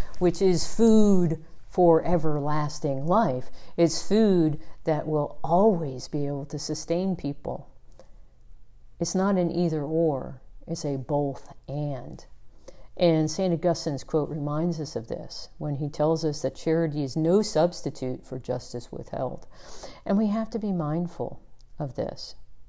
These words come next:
So we need to be making sure that as we love, that we don't use,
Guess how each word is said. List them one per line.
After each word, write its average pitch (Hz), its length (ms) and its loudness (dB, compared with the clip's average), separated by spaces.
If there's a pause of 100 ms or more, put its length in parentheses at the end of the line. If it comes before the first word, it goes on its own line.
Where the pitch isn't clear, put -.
(480)
So 165 560 4 (460)
we 175 160 4
need 196 560 4
to 180 100 -4
be 160 160 0
making 151 400 -4
sure 151 560 -4 (880)
that 151 220 0
as 156 320 -2
we 139 160 -2
love, 147 680 -2 (840)
that 143 600 2 (380)
we 160 160 0
don't 156 320 0
use, 165 640 2